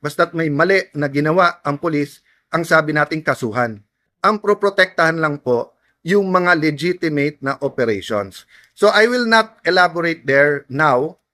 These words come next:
I have a couple of appointments at napakarami yung sinabi, but maybe a challenge. So sabi sa, ano, di ba, sa I C C,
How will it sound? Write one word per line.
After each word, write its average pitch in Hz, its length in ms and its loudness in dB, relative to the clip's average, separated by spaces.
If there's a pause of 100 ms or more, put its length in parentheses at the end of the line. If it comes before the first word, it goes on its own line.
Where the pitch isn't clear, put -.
(260)
I 135 160 2
have 147 160 2
a 143 40 -2
couple 156 280 0
of 147 160 -2
appointments 139 640 -2
at 123 160 -6
napakarami 127 720 0
yung 123 240 -6
sinabi, 123 640 -2 (320)
but 208 320 -2
maybe 214 320 0
a 185 80 0
challenge. 151 720 -2 (400)
So 156 240 0
sabi 190 320 2
sa, 190 160 0 (480)
ano, 160 240 -2
di 120 80 -6
ba, 127 160 0
sa 135 200 -6
I 127 120 -2
C 123 240 -8
C, 131 240 -6